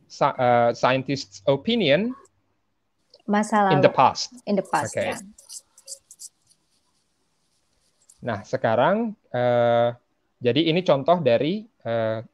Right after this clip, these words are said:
Speaker 1: the third conditional. Oke. If Alphonse Edwards had not dissected, they, eh, the scientists wouldn't have thought. Oke. Sekarang contoh yang ketiga.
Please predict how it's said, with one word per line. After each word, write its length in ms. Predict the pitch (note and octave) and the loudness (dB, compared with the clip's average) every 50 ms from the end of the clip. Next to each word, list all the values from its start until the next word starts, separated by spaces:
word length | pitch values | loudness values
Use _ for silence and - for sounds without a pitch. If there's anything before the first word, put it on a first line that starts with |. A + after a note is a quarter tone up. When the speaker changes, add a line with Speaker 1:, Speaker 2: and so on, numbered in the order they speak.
| _ _ _ _ _ | _ _ _ _ _
Speaker 1:
the 120 | C3 B2+ B2 | -6 -6 -6
third 280 | - - D3+ D3 D3 - | 0 4 4 4 4 2
conditional. 520 | - B2+ A#2+ B2+ C3 - C3+ A#2 F2+ D#2 - _ _ _ _ _ _ _ _ _ _ - | -2 -2 0 0 -2 -4 -4 -6 -8 -10 -12 _ _ _ _ _ _ _ _ _ _ -20
Oke. 280 | G2+ - A#2 D#3 - _ _ _ _ _ _ _ | -16 -12 -12 -12 -12 _ _ _ _ _ _ _
If 200 | A#2 A2+ G#2+ - - | -10 -10 -8 -6 -4
Alphonse 500 | A#2+ C3 B2+ - D#3 D#3 E3 E3 - - | -4 -4 -2 -2 -2 -4 -4 -6 -8 -6
Edwards 340 | - C3 C#3 C3 B2+ - - | -6 -4 0 0 0 0 0
had 140 | - - - | -4 -6 -4
not 200 | - C3 A2+ - | -4 -4 -6 -4
dissected, 480 | - G2+ G2+ - - - - _ - - - _ _ - - - _ _ _ _ _ _ _ _ _ _ _ _ _ | -6 -8 -8 -6 -8 -12 -14 _ -20 -20 -20 _ _ -20 -20 -20 _ _ _ _ _ _ _ _ _ _ _ _ _
they, 480 | - A#2+ A2+ A#2+ B2+ C#3 D3 D3 D3 - _ | -18 -4 0 2 2 2 2 0 -2 -4 _
eh, 200 | B2+ A#2+ A#2 A2+ | -2 0 0 0
the 80 | A2 A#2 | -2 -4
scientists 680 | - - C3 C#3 C#3+ C#3 D3 D3+ - - - - - - _ - | -4 -4 -4 -4 -4 -4 -4 -4 -6 -8 -14 -20 -20 -20 _ -8
wouldn't 320 | C3+ D#3+ F3 E3+ C#3+ B2+ | -4 -2 -2 -2 -2 -2
have 160 | B2 A#2+ - - | -4 -6 -6 -6
thought. 260 | - F#2+ F2 - - _ _ _ _ _ _ _ _ _ _ _ _ _ _ _ | -8 -10 -10 -10 -14 _ _ _ _ _ _ _ _ _ _ _ _ _ _ _
Oke. 120 | - - - _ _ _ _ _ _ - - _ | -20 -20 -20 _ _ _ _ _ _ -20 -10 _
Sekarang 480 | C#3+ - C3 C3 D3 E3+ G3 A3+ C4 A#3+ - - _ _ _ | -2 2 2 4 6 4 4 2 -2 -8 -12 -20 _ _ _
contoh 320 | - C#3 C#3 - D#3 D#3 D#3+ | -6 -4 0 2 2 2 2
yang 240 | D#3 C3+ C3 C3 B2+ - | 2 0 0 0 0 -4
ketiga. 360 | - - A2 F2 F2 - | -4 -6 -6 -8 -8 -10